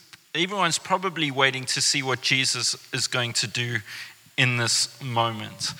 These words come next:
And Jesus doesn't disappoint. He says, "Son, your sins are forgiven." The, he hasn't asked. Here's the amazing thing, is he hasn't asked for healing. He hasn't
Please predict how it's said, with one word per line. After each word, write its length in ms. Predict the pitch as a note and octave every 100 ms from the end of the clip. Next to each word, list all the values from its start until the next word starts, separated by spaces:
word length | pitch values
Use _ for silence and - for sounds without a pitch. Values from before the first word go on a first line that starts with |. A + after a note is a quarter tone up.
| - -
And 100 | B2
Jesus 460 | A#2+ D3 C#3 C3+ -
doesn't 440 | C#3+ C#3+ C#3+ B2+
disappoint. 800 | B2 - A#2 - G#2+ G2 G2 - - - -
He 120 | -
says, 360 | A#2+ - B2 G#2+
"Son, 600 | - - D#3 C3+ C3+ C3 - - - -
your 160 | A#2 A#2
sins 840 | - - C3+ B2 B2 - - - -
are 400 | A2+ G#2+ G#2 G#2 - - -
forgiven." 540 | - - - B2+ G2+ F#2+ - - -
The, 80 | D#3+ -
he 260 | - - F#3
hasn't 440 | D3+ G3 G3 F3+ -
asked. 800 | D#3 D#3+ B2+ G2 - - - - - _ _ _ _ _ _ _ _ _ _ _ _ _
Here's 300 | - F#3 F3+
the 140 | F#3
amazing 540 | E3 D3+ D#3 D#3 D3+ C3
thing, 220 | A2+ G#2 - -
is 160 | D3+ -
he 140 | D3
hasn't 560 | B2+ - F#3 E3+ G3 F3+ - -
asked 760 | C#3 G2+ - - - - - - - _ - - _
for 220 | - A2+
healing. 560 | - F3+ G3+ G3+ F#3 D#3+ - _ - -
He 160 | - C3+
hasn't 260 | C3 B2+